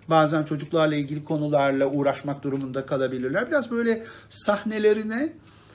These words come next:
on bir Haziran'dan sonra bir sıcaklık, hararet geliyor.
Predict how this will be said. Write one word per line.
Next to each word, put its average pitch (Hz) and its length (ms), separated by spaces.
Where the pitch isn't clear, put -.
on 226 180
bir 220 60
Haziran'dan 185 600
sonra 233 220
bir 214 100
sıcaklık, 202 600
hararet 185 600
geliyor. 117 500